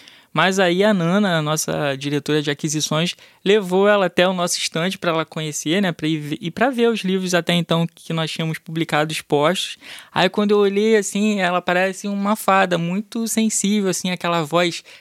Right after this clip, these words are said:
calma, sabe, no meio daquele tumulto. Se você já visitou o nosso estande na Bienal, você sabe como é. E no meio daquela confusão toda, ela tão doce ali, cumprimentando, aí nós,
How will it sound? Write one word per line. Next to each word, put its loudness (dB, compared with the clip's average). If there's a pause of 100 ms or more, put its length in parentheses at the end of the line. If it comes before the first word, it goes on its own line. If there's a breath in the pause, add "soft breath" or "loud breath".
(140)
calma, 2
sabe, -2
no -2
meio 0
daquele -2
tumulto. -4 (320 loud breath)
Se -8
você -2
já 2
visitou -2
o -2
nosso -4
estande -4
na -4
Bienal, -2
você -6
sabe -6
como -8
é. -12 (720 soft breath)
E -2
no -6
meio -2
daquela 0
confusão -4
toda, -2
ela 2
tão 0
doce 2
ali, -4
cumprimentando, -6
aí -4
nós, -6